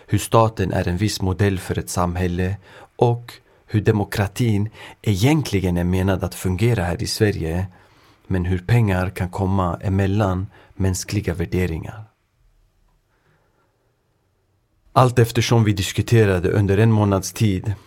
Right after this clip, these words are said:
innan min avfärd blev det uppenbart att alternativet demokratisk konfederalism, som Abdullah Öcalan skrivit om,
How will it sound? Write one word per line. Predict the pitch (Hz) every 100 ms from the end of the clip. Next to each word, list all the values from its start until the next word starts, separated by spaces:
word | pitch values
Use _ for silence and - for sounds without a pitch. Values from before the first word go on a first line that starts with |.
| - -
innan | 98 95 107
min | 110
avfärd | 104 104 - 110 90 98 110 - _
blev | - 101
det | -
uppenbart | 113 - 101 98 110 101 -
att | 85 80
alternativet | - 95 90 90 90 113 98 87 85 -
demokratisk | 95 90 - 113 107 98 87 -
konfederalism, | 101 90 95 - 87 98 104 - - - - _ _ _ - _
som | - 87
Abdullah | 92 92 92 90
Öcalan | 110 - 87 87
skrivit | - 98 95 104 92
om, | 87 92